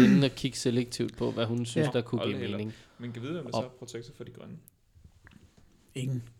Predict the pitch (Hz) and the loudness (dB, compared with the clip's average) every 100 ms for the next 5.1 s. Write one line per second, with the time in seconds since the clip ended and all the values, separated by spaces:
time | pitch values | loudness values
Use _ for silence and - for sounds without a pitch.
0 | - 123 - 120 170 143 117 - - - | -14 -14 -10 -6 -6 -6 -10 -18 -20 -20
1 | - - 123 117 113 160 196 175 156 131 | -20 -8 -2 0 2 4 4 4 0 -4
2 | 147 147 120 117 127 _ _ _ - 123 | -4 -6 -8 -10 -14 _ _ _ -2 0
3 | 117 123 104 - - - 180 - _ _ | 0 -4 -10 -12 -12 -2 -2 -2 _ _
4 | - 117 117 110 98 113 - 165 143 131 | -8 -4 -2 -2 -2 -2 -2 -4 -4 -4
5 | 113 | -6